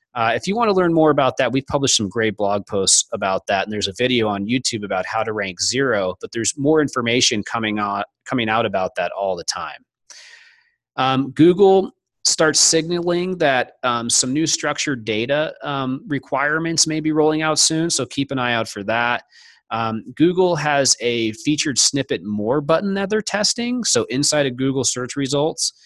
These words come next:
there's a button that you can click that shows more from a featured snippet. And that's the first time that we've seen that, so pretty interesting.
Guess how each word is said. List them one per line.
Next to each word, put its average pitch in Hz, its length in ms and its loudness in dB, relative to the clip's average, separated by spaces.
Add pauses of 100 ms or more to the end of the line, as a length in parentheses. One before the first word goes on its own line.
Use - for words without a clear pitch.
(200)
there's 117 200 -2
a 113 80 -2
button 120 680 -2 (280)
that 107 140 -2
you 117 100 -6
can 113 180 -8
click 127 400 -2
that 107 160 -4
shows 104 300 -2
more 135 400 2
from 113 180 -2
a 95 60 -4
featured 113 420 -4
snippet. 98 400 0
And 92 100 -8
that's 117 160 0
the 135 100 -6
first 131 340 -4
time 123 160 0
that 110 100 0
we've 104 140 -2
seen 131 360 0
that, 104 220 -2
so 104 180 0
pretty 127 300 -4
interesting. 101 720 -4